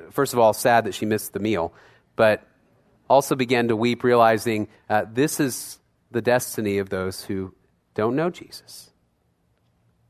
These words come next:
The book of Revelation, chapter twenty, says, "Those whose names aren't written in the Lamb's Book of Life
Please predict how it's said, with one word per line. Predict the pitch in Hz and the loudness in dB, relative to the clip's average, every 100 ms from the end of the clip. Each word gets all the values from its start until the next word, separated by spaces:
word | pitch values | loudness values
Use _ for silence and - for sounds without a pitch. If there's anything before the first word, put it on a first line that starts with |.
| _ _ _ _ _ _ _ _ | _ _ _ _ _ _ _ _
The | 107 | -8
book | 107 113 | -6 -2
of | 113 | 2
Revelation, | 120 117 120 - 127 127 - _ _ _ _ _ _ _ _ _ _ | 2 4 2 0 -2 -4 -8 _ _ _ _ _ _ _ _ _ _
chapter | 120 - | 0 0
twenty, | 110 131 127 | -2 0 0
says, | - 110 | 0 -2
"Those | 113 120 123 | 2 0 0
whose | 110 98 | -4 -2
names | 110 127 147 143 | 0 0 0 0
aren't | 135 117 | 0 0
written | 120 120 | -2 -2
in | 113 | -4
the | 104 | -2
Lamb's | 101 104 101 | -2 -2 -6
Book | 101 - | -10 -8
of | |
Life | 82 - - - | -8 -10 -16 -20